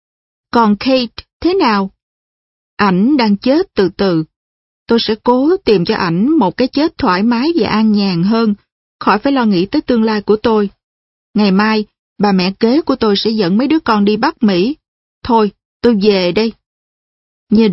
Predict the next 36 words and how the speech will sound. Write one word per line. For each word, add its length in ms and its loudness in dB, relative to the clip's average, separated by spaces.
lên 380 0
ánh 180 0
mắt 220 -2
quả 340 0
quyết 340 2
nhưng 400 0
vô 220 0
hồn 420 -2
của 120 -2
Kathleen, 600 0
mắt 240 0
Melanie 520 2
ướt 280 2
sũng. 560 -2
Nàng 220 2
thông 280 -2
cảm 520 -2
tình 220 2
cảnh 280 -2
của 160 0
Kathleen. 580 0
Trong 140 2
khi 160 0
đó, 440 -2
Kathleen 560 0
cố 420 0
gượng 500 0
cười, 440 0
cái 180 0
cười 280 2
mếu 240 0
máo 360 -2
của 160 -2
một 200 2
đứa 160 0
bé, 340 -2